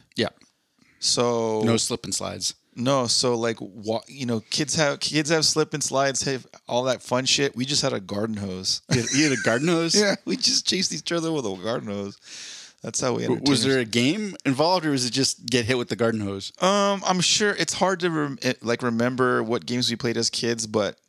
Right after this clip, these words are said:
Speaker 2: I'm sure they weren't, like, the most creative and most fun. We was just, like, it was, like, "Don't get wet." It was, like, like, maybe we made, like, a, uh,
Speaker 1: 'Cause, w-,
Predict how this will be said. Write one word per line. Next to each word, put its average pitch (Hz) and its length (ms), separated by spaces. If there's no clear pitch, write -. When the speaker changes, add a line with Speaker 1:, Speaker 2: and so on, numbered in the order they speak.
Speaker 2:
I'm 120 60
sure 143 200
they 127 140
weren't, 123 260
like, 101 220
the 113 80
most 110 280
creative 113 360
and 107 100
most 104 220
fun. 120 280
We 120 80
was 104 200
just, - 180
like, 90 240
it - 60
was, 107 120
like, 90 240
"Don't 123 240
get 147 220
wet." 135 220
It - 40
was, 123 120
like, - 260
like, 139 120
maybe 151 220
we 160 140
made, 147 260
like, 131 240
a, 113 240
uh, 110 420
Speaker 1:
'Cause, 151 200
w-, 139 140